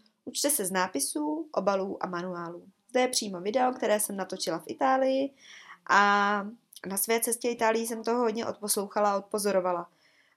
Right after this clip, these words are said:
A zde je také mých pár úlovků, které jsem stihla nafotit. Jinak, eh, mezi má další italská slovíčka patří také fosso, což je stoka, a fiume, řeka. A pozor,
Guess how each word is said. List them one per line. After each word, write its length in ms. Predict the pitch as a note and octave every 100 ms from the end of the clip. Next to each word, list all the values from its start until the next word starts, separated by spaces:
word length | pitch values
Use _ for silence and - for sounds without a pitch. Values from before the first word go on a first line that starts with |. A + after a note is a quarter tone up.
| -
A 180 | F#3+ F#3+
zde 120 | A3
je 60 |
také 440 | A#3 C4+ C4+ C4+ B3+ _
mých 420 | - G#3 A3 A#3
pár 300 | - G#3+ F3 -
úlovků, 440 | G#3 C4+ - F#4+
které 260 | F#4 B3+ B3+
jsem 180 | A#3+ A#3
stihla 480 | - A3+ A3+ A3+ A3+ - _ F3+
nafotit. 600 | F#3 - G#3 G#3 F3+ - - - -
Jinak, 260 | A3 B3 B3+ -
eh, 400 | G#3 G#3+ G#3+ G#3+
mezi 320 | A3 A3+ A#3+
má 160 | B3 A#3+
další 360 | A#3+ B3 -
italská 420 | A3+ A#3 A3+ A3+
slovíčka 460 | A3+ - G#3+ - G#3+
patří 340 | G#3+ G3 -
také 300 | F#3+ F#3 - -
fosso, 560 | - C#4+ - D#4 D#4 -
což 260 | - G3+ -
je 140 | - _ _
stoka, 380 | - - C#4+ D#4+ D#4 - _ -
a 40 |
fiume, 480 | - G#3+ A#3 G#3+ G3+ - _ _ - -
řeka. 300 | F3 E3 D#3+ _ _ _ _ _ _ - _
A 60 | -
pozor, 520 | A3 A3+ B3+ C#4